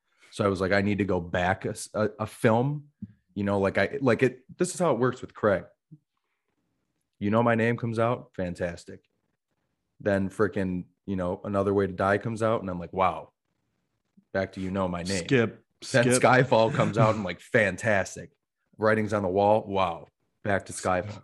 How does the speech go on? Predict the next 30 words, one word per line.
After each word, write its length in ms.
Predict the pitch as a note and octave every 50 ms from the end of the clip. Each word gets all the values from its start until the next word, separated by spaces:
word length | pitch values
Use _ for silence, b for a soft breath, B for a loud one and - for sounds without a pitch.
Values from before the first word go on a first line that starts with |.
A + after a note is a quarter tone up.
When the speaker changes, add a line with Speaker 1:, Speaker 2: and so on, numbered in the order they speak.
| - C#3
Speaker 1:
So 140 | B2+ A#2+ G#2+
that's 220 | A2+ G#2+ F#2+ -
how 100 | - B2
that 220 | A#2+ B2+ C3 -
Speaker 2:
Skip. 120 | D#3+ D#3 D#3
<laughs> 240 | F3+ G3 D#3 - F#3
Speaker 1:
works. 160 | F3+ D3 - _ _
Yeah. 220 | - F#2+ D#2+ D#2 - B B B B B B B
So, 320 | - - C#3+ B2+ B2 A#2+ A#2+
uh, 300 | A2+ G#2+ G#2 G2+ - -
I 100 | - A#2+
think 180 | A#2+ - D3+ B2+
that's 180 | C3+ C3 C3 -
the 120 | A2 G#2
other 160 | G2 G2 F#2+ F2+
thing. 160 | - E2+ - -
I 100 | A2 A2
just, 260 | G#2+ B2 A2+ - - - - -
I 100 | G#2 G#2+
just 220 | G#2 G#2+ - -
really 340 | G2 G2 A2 A2 A2+ A2+ G#2+
associate, 800 | G2+ F#2 - - G#2+ G2+ G2+ G2+ - - G2 F#2 F2+ F2+ -
like, 180 | F2+ F#2 F2 E2+
Skyfall, 1040 | - - - - - - F2+ F2+ F2+ F2+ F2+ - - F#2+ F#2 F2 F2 F2+ F2+ F2 F2
the 80 | E2+
song, 640 | - - - - G#2+ G2 G2+ G2+ G#2 G#2 G#2+ G#2 - _ _ _ _ _ _ _ _ _ _ _ _ _ -
with, 340 | F#2 G2 F#2+ F2+ F2 - _ _ _ _ _ _ _ _ _ _ _ _ _ _ _ _ _ _ _ _ _ _ _ _ _ _ _ - - - _ - - G2+ -
you 100 | G2+ F#2+
know, 220 | E2 D#2 E2 F2+ _ _ _ _ _ _ _ _ _ _ _ _ _ _ _ _ _ _ _ - -
winter, 560 | F#2 F#2 F2+ F#2+ G#2+ B2 - - - -